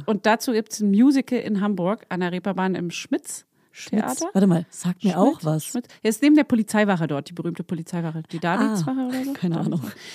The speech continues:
Speaker 1: Okay, auf jeden Fall, ähm, meine Hose voll mit Durchfall. Hannes so, "Ah, ich war grad auf der Toilette, ähm, da geht das Wasser nicht." Ich so, "Das ist nicht dein Ernst."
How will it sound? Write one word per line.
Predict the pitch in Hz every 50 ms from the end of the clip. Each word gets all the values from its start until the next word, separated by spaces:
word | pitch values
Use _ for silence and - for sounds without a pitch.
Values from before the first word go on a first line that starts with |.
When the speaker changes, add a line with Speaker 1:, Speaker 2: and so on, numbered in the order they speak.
| - - -
Speaker 1:
Okay, | - 226 - 233 170
auf | 151 190 -
jeden | 226 226 220
Fall, | - 254 226 220 214 208 - -
ähm, | 190 196 185 196 196 196 190 - - _ - - _ _ _ _ _ _
meine | 196 220 269 262
Hose | 254 233 226 254
voll | 247 - 262 254
mit | 285 285 -
Durchfall. | 180 131 - - - 131 123 160 - _ - - - - _
Hannes | - 226 262 285 254 -
so, | 277 277 269 262 - _
"Ah, | 165 214 220 226
ich | 214 214
war | - 233
grad | - - 240 -
auf | 196 -
der | - 214 208
Toilette, | - 214 196 202 233 233 - 214 196 196 226 285 - - - - - _ _ _
ähm, | 202 202 202 196 196 202 202 202 202 196 -
da | 214 196
geht | 160 214 214
das | 196 - -
Wasser | 202 196 - 190
nicht." | 160 156 160 - - - _
Ich | - - -
so, | 196
"Das | 180 165 139
ist | 139
nicht | 156 151 -
dein | 165 151 135
Ernst." | - 131 139 - - - - -